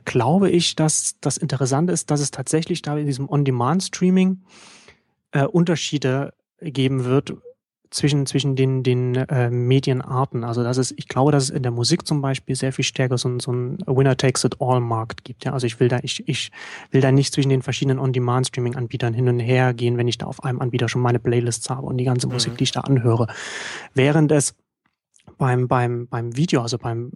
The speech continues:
Speaker 1: On-Demand-Streaming für Filme und Serien eher so ist, dass ich ja nicht, ich habe ja nicht irgendwie mein, ich habe, ich habe vielleicht einen Lieblingsfilm, den ich vielleicht einmal im Jahr gucke, aber ich habe nicht viele Filme und Serien, die ich irgendwie jede Woche immer wieder schauen will. Ich will immer neue Inhalte.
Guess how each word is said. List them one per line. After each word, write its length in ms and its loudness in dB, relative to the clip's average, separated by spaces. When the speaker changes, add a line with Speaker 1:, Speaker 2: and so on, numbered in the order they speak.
Speaker 1:
On-Demand-Streaming 800 0
für 160 -2
Filme 340 2
und 160 -2
Serien 380 0
eher 240 -2
so 220 4
ist, 120 -4
dass 120 0
ich 100 2
ja 100 4
nicht, 240 -2
ich 120 -4
habe 120 4
ja 40 4
nicht 180 0
irgendwie 260 0
mein, 320 -4
ich 100 -10
habe, 140 -6
ich 40 -2
habe 160 -2
vielleicht 260 -2
einen 100 -6
Lieblingsfilm, 500 2
den 140 -2
ich 80 -10
vielleicht 240 -6
einmal 180 -2
im 80 -4
Jahr 160 -2
gucke, 320 -4
aber 140 0
ich 100 0
habe 140 2
nicht 180 2
viele 240 0
Filme 280 2
und 100 0
Serien, 340 0
die 120 -10
ich 120 -8
irgendwie 220 -8
jede 260 0
Woche 200 0
immer 240 -2
wieder 200 0
schauen 320 -8
will. 80 -8
Ich 120 -8
will 80 -4
immer 180 -2
neue 280 6
Inhalte. 520 -6